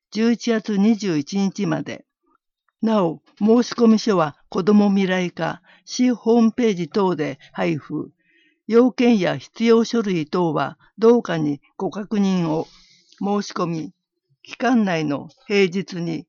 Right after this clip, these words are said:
申し込み書と必要書類を持ち、同課。電話、四三三七七五八。年金生活者支援給付金制度。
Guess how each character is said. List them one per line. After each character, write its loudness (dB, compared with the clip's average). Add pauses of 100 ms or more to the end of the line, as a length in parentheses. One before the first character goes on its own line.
申 0
し -8
込 0
み 2
書 -6
と -8
必 -10
要 2
書 -4
類 -4
を -4
持 -2
ち、 -12 (180)
同 -2
課。 -16 (340)
電 -4
話、 -6 (220)
四 2
三 -4
三 -8 (300)
七 0
七 0
五 -6
八。 -12 (920)
年 4
金 2
生 -2
活 -8
者 -8 (220)
支 -6
援 4
給 -2
付 -10
金 0
制 -4
度。 -14